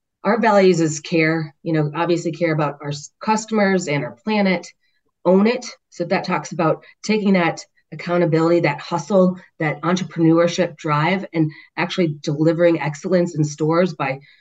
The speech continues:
by sampling and, and going above and beyond what the customer is assuming their experience will be. Um, and then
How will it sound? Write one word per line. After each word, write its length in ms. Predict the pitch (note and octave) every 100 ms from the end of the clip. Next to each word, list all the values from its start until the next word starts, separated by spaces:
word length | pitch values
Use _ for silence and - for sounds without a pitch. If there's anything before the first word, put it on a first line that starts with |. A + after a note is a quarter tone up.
| _ -
by 80 |
sampling 640 | D3 - E3 E3 E3+ E3+ D#3+
and, 120 | C#3+
and 280 | C#3+ C#3 C#3+ - -
going 260 | - E3 D#3+
above 320 | D3+ D3+ D3+
and 80 | E3+
beyond 340 | D3+ D3+ D#3
what 120 | D3+
the 60 | D3
customer 580 | - D#3+ D#3 E3 D#3 D3+ - _ - _ _
is 240 | D#3 D3 -
assuming 680 | D3+ - F#3+ F#3 F#3+ G3+ - _
their 100 | F3
experience 540 | E3+ E3+ F#3 F#3 F#3 F#3
will 120 | D#3+
be. 320 | D#3 F#3 B3+ B3+ _ _ _ -
Um, 440 | E3 E3 E3 E3
and 120 | F#3+ G3
then 300 | G3+ G3+